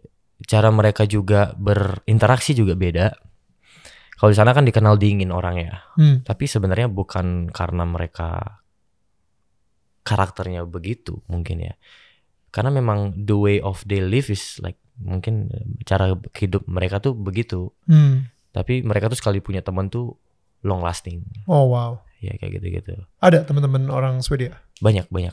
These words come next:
Speaker 1: banyak.
Speaker 2: Oke.
Speaker 1: Banyak teman di sana. Beberapa sih sebenarnya. <laughs> Tapi,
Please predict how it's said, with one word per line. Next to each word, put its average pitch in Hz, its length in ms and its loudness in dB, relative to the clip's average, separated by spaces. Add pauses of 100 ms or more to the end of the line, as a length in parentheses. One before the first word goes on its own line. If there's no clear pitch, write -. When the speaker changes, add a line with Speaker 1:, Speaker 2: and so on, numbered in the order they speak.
Speaker 1:
banyak. 90 300 -8 (220)
Speaker 2:
Oke. 127 260 2 (160)
Speaker 1:
Banyak 92 300 -6
teman 92 240 -8 (240)
di 92 100 -16
sana. 90 400 -8 (560)
Beberapa 87 380 -2
sih 92 160 -4
sebenarnya. 92 340 -6 (160)
<laughs> - 60 -2
Tapi, 90 180 -2